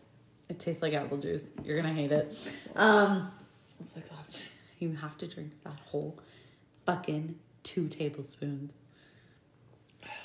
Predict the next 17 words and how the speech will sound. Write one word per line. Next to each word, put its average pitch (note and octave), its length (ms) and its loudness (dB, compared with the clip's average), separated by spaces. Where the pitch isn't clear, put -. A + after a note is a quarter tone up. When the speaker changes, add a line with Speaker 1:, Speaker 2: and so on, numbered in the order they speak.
Speaker 1:
You're - 160 10
fine. F#3 840 8
Speaker 2:
Okay, F#3+ 140 6
it's F3 140 6
not F#3 220 0
as E3 280 -2
bad. E3 200 0
Speaker 1:
I've E3+ 120 4
never D#3 140 6
Speaker 2:
I D#3 40 4
Speaker 1:
seen D3 180 0
her C#3 60 2
make D3 200 -4
that G3+ 100 6
<laughs> - 20 8
face C#4 320 12
before. D4+ 1160 12